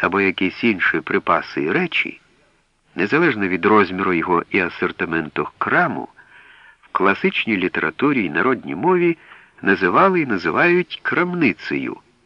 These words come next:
«Завів крамницю з тютюном», не чує Левицький. Ще сонце не зайшло,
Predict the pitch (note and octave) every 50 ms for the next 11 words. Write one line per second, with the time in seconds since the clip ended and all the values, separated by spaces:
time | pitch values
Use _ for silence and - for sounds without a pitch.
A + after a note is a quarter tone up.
0 | _ _ _ _ _ _ _ _ _ _ - D#2 D#2 D#2+ F2 F#2 G2 C3+ G#3 A3+
1 | A3 - - - A2+ A2+ A2+ G#2 G#2 G2 G#2+ A2+ A2+ G2 - - - G#2 F#2 -
2 | - - - - G#2+ F#2 - - A2+ G#2 G#2 F#2+ D2 C#2 C#2 - - - - -
3 | - - F2 F2 - - G2+ G2 F#2+ F2 G2+ G2 E2+ D2 C2 - - - - -
4 | - - _ _ _ _ _ _ _ _ _ _ _ _ _ - - - - -
5 | - F2+ F2+ - - - C3+ D3 C3 G#2+ F#2 - - - G2+ F#2 F#2 F2+ E2 F2+
6 | G2 G2 - - - C#3+ F#3 F3+ D3